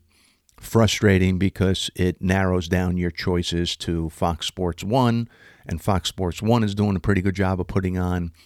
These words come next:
all-time great baseball games, all-time great football games. Uh, E S P N's doing a pretty good job of being pretty creative, but otherwise you don't have a lot of sports to watch. But I just had to get that off of my chest. I mean, N B C Sports, really?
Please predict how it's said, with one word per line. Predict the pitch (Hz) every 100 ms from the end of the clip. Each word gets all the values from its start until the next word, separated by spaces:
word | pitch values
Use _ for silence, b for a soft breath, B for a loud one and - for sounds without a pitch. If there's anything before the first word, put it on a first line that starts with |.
| b
all-time | 92 92 98 90
great | 90 87 80
baseball | 90 87 87 87
games, | 87 85 85
all-time | 85 87 85 82
great | 85 80 - b b b b b
football | - 95 92 87
games. | 85 87 82 82 - b b b _
Uh, | 95 85 -
E | 104
S | 98
P | - 98
N's | 95 82
doing | 92 90
a |
pretty | 98 92
good | 90 82
job | 90 85 85 80 - - -
of | 85 80 78
being | 90 87 90 -
pretty | - 90
creative, | - 98 92 87 82 80 - b b b b b - -
but | - 90 - 107
otherwise | 110 101 90 85 82
you | 92
don't | 95 90
have | 95 90
a |
lot | 87 85
of | -
sports | - 90 - -
to | 78
watch. | 78 71 -
But | 71 - _ _ _ _ _ _ _ - -
I |
just | 107 120
had | 117
to | 95
get | 98 -
that | 87
off | 80 -
of | 82
my | 82
chest. | - 78 - -
I |
mean, | 87 -
N | 107 117
B | 123 123
C | 110 104
Sports, | - 98 82 -
really? | 85 98 113 127